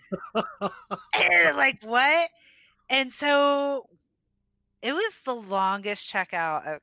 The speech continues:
Speaker 2: at Costco in my entire life. Like, we decided to buy all this fucking food, which I don't know why. We should have just abandoned the cart. But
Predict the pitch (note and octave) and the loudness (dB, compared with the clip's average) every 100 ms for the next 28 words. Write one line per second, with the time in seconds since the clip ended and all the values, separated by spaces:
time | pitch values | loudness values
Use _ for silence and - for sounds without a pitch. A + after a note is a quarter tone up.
0 | _ D#3+ D#3 - D3+ D3+ - C#3 C#3 D3 | _ -10 -10 -8 -10 -10 -10 -10 -10 -12
1 | D3+ C#3+ C#3 - C#3+ B2+ G#2 - - - | -10 -10 -10 -10 -12 -12 -14 -20 -18 -8
2 | G3 B3 C4 C#4 D4 E4 D#4 C#4+ A#3+ G#3+ | -2 0 2 0 2 0 0 0 2 2
3 | F#3 F3+ - F3 D3+ D3 D3+ A#2+ A#2 - | -2 -8 -10 -12 -14 -14 -12 -12 -16 -16
4 | - D#3 D3 C#3 B2 B2 G#2 C#3+ _ _ | -10 -8 -8 -12 -12 -14 -16 -20 _ _
5 | - D#3+ F#3 E3+ D#3+ - C#3+ D3+ D#3 D#3 | -12 -6 -4 -4 -8 -12 -10 -6 -6 -6
6 | C#3 - - D3+ B2 C#3+ _ - - - | -10 -12 -6 -6 -4 -8 _ -20 -20 -20
7 | - _ F#3+ F#3+ E3+ | -20 _ 0 2 0